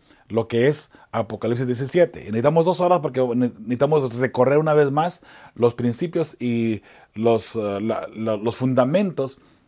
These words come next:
para poder interpretar correctamente Apocalipsis diecisiete. Así es que le esperamos este lunes. Eh, si ya pasó el lunes, está mirando este video, ya se le pasó.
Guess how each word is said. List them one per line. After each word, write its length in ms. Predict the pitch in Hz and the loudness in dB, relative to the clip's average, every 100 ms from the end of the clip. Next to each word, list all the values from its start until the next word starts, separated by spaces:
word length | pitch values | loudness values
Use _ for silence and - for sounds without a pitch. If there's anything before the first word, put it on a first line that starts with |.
| _ - | _ 0
para 180 | 120 | 0
poder 220 | 107 123 143 | 2 2 2
interpretar 500 | 139 123 123 127 123 | 0 -4 -2 -2 -2
correctamente 680 | 117 120 120 120 117 123 - | -2 -2 -2 -2 -4 -8 -10
Apocalipsis 500 | 104 98 98 98 98 | -10 -8 -8 -8 -8
diecisiete. 300 | 95 82 104 | -8 -8 -4
Así 100 | 165 | -4
es 80 | |
que 80 | 175 | -2
le 60 | 208 | -2
esperamos 460 | 208 208 220 220 | 0 0 2 0
este 460 | 185 180 - 180 160 - - - | 0 0 0 0 -2 -10 -20 -8
lunes. 480 | 135 175 226 233 - - - _ | 4 6 6 2 -8 -20 -20 _
Eh, 320 | 120 123 123 117 | -4 0 0 0
si 160 | 131 | 2
ya 160 | 139 175 | 4 4
pasó 240 | 180 175 | 2 4
el 60 | 185 | 6
lunes, 180 | 214 196 | 6 4
está 160 | 180 | 4
mirando 200 | 175 175 | 4 4
este 160 | 170 170 | 4 2
video, 400 | 151 151 170 180 | 2 6 4 2
ya 280 | 123 135 143 | 0 2 2
se 120 | 135 | 0
le 100 | 127 | 0
pasó. 340 | 131 135 226 | 0 0 0